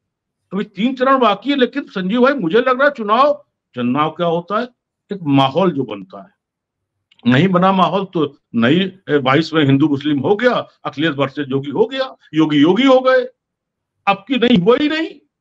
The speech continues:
सुनील जी ने चाहा ही नहीं, समीर भाई ने चाहा ही नहीं, ठाकर साहब ने चाहा ही नहीं, मुस्लिम हुआ ही नहीं।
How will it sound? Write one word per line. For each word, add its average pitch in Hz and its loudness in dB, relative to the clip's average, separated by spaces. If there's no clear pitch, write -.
सुनील 190 2
जी 214 0
ने 214 2
चाहा 202 0
ही 247 0
नहीं, 254 -2
समीर 202 -2
भाई 202 -2
ने 208 -2
चाहा 202 -2
ही 233 2
नहीं, 269 -2
ठाकर 202 -4
साहब 202 -4
ने 214 -2
चाहा 185 -4
ही 208 2
नहीं, 269 0
मुस्लिम 208 -2
हुआ 175 2
ही 302 0
नहीं। 359 -2